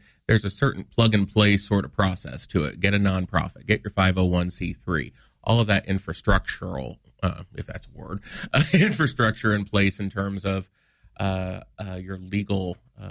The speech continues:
ability to apply and be that entity to apply for grants. And so, uh, that's been my role throughout all of this, is to try to help with those legal entanglements along the way.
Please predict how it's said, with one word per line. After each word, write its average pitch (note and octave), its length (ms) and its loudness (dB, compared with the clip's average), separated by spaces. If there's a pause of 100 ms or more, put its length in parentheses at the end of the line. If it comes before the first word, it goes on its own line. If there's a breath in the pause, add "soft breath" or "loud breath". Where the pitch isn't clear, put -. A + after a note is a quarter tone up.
ability G2 600 -2
to F#2+ 580 0
apply A#2 440 0
and F#2+ 220 -4
be A2 140 0
that G2+ 180 0
entity G2 360 -8
to F2+ 120 -8
apply G2 320 -4
for - 140 -14
grants. - 460 -14 (520 soft breath)
And G2 240 2
so, G2+ 420 2 (800)
uh, G2+ 180 0
that's G2+ 260 -4
been G2+ 180 4
my F#2+ 200 -2
role G2 340 -2
throughout F#2+ 340 -4
all F#2+ 220 -6
of F#2 80 -10
this, F#2 300 -2
is F#2 240 -8
to F2+ 220 -6
try F#2 180 -6
to F2+ 80 -8
help F#2+ 280 -8
with - 120 -12
those F2 200 -10
legal F#2+ 280 -16
entanglements F2+ 640 -12
along E2+ 280 -18
the F2 60 -16
way. D#2+ 260 -18